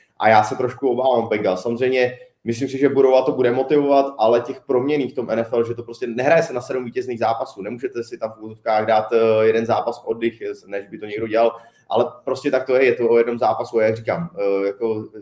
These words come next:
říkejte fanouškům Saints, kde mohli být teďka,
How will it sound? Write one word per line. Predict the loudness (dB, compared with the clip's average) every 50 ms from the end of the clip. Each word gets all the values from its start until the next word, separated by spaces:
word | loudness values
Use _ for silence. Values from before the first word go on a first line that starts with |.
| -20 -20 _ _
říkejte | -20 -16 -6 -6 -4 -4 -4
fanouškům | -2 0 0 0 -2 -4 -8 -16 -16 -10
Saints, | -6 -6 -4 -4 -6 -10
kde | -8 -4 -2
mohli | -2 0 0 2
být | 4 4 2 2
teďka, | 0 -8 -4 -4 -4 -4 -4